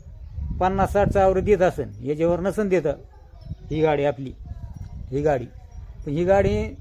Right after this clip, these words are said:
कुठे बी लांबच्या रूटला परवडती ना न्यायला. आता कसं आहे भावानं, पण दाजीकडे तर पैसा पाणी नाही, नाही काहीच नाही. पण आता शेवट बायकोलाच काळजी.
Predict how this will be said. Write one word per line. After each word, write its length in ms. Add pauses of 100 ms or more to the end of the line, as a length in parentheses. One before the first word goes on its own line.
(420)
कुठे 200
बी 160
लांबच्या 320
रूटला 260
परवडती 400
ना 80
न्यायला. 320 (1200)
आता 140
कसं 220
आहे 80
भावानं, 300
पण 240
दाजीकडे 440
तर 60
पैसा 300
पाणी 240
नाही, 180
नाही 200
काहीच 300
नाही. 200 (1120)
पण 120
आता 520 (400)
शेवट 320
बायकोलाच 480
काळजी. 360